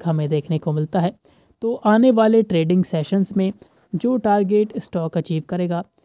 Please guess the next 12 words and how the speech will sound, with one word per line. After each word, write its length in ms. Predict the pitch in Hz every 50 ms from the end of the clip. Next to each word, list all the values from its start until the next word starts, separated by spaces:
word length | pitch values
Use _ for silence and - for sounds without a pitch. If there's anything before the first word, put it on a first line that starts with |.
| _ _ _ _ -
वो 140 | 208 226 226
है 100 | 220 240
एटी 440 | 262 - 208 196 196 202 - 254 226
टू, 260 | - 247 247 254 - -
एटी 320 | 185 175 - - 185 175
फ़ाइव, 360 | - - 202 185 190 190 202
यहाँ 180 | 196 151 170 175
तक 180 | - 175 170 -
कि 240 | - 180 170 180 - _ _ -
एटी 440 | 220 214 220 196 - - - 247 240
सेवन 500 | - - - 180 180 180 208 220 214 214
तक 180 | 214 185 165